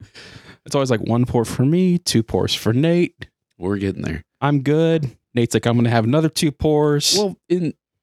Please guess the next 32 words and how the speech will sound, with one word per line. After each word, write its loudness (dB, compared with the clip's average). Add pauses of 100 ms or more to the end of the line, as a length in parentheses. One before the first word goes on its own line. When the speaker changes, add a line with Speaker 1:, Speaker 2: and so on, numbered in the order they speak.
(140)
Speaker 1:
So 0
five 0
pours 0
while 0
we're 2
recording, 0
and 0
only 2
one 0
of 2
them 2
was 0
me. 0 (760)
Speaker 2:
Um, 0 (460)
Speaker 1:
<laughs> -10
Nate's -2
like, -6
"Change -2
the -4
subject." 0 (240)
Speaker 2:
So 0
whenever 2
you're 4
tasting 0
a 0
bourbon -2
or 0
a 2
whiskey 0
of -4
any -4
kind, -6